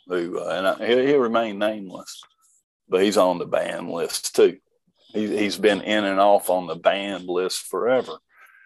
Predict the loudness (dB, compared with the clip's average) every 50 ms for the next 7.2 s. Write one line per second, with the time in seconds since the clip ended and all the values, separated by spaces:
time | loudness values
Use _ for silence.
0 | _ _ _ _ _ _ -8 -4 -2 -2 -2 -4 -6 -8 -8 -8 -8 -8 -8 -8
1 | -2 2 4 6 6 6 4 4 0 2 4 4 4 4 2 0 -4 -4 -4 -4
2 | -4 -2 -2 0 0 0 0 -2 -4 -6 -10 -10 -8 0 4 4 6 4 4 2
3 | -2 -4 -4 -4 -6 -10 _ _ _ _ -2 0 2 4 6 6 6 6 6 4
4 | 2 0 -4 -4 -4 -4 -4 -6 -8 -10 -6 -4 -2 0 0 -2 -4 -6 -4 -2
5 | -2 -4 -4 -8 -10 -10 -8 -8 -8 -10 -10 -10 -10 -10 -12 -14 -16 _ _ _
6 | _ _ _ _ _ _ _ _ _ -20 _ _ _ _ _ -2 2 2 4 4
7 | 4 2 0